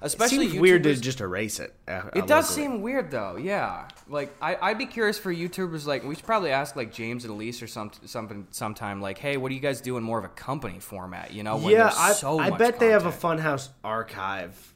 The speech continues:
Speaker 2: Like, I bet they
Speaker 1: Probably.
Speaker 2: don't delete those for, I, actually, I really don't know.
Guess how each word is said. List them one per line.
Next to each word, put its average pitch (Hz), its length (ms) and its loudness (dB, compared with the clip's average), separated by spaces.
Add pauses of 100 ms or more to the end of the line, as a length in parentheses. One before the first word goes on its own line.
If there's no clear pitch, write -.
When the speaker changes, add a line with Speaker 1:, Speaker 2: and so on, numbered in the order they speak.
Speaker 2:
Like, 135 220 -2
I 151 80 4
bet 160 180 2
they 147 120 4
Speaker 1:
Probably. 135 160 2
Speaker 2:
don't 127 40 -10
delete 104 380 -6
those 92 340 -6
for, - 240 -10
I, 143 140 -2
actually, 170 500 -6
I 139 80 -6
really 147 280 -2
don't 101 220 -6
know. 82 260 -12